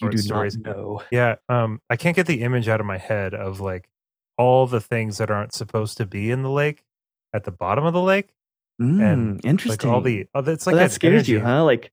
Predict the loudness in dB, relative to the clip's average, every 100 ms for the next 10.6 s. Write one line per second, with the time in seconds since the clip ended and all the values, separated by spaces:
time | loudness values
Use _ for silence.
0 | _ 2 4 4 2 2 2 0 -4 -2
1 | -2 -2 -4 _ -2 0 0 0 0 0
2 | 0 -2 -4 0 0 0 0 2 0 -2
3 | -2 -4 -4 -8 -8 -4 0 0 0 0
4 | -2 -6 -2 2 4 2 0 0 -2 0
5 | 4 4 4 2 2 2 2 0 0 0
6 | -2 0 0 2 2 2 2 2 2 2
7 | 2 -2 -2 -2 -2 -2 -2 -2 0 0
8 | -2 -2 0 0 0 -2 -2 -4 -4 -6
9 | -2 -2 0 0 0 0 -2 -2 -2 -2
10 | -2 -2 -4 -2 -4 -4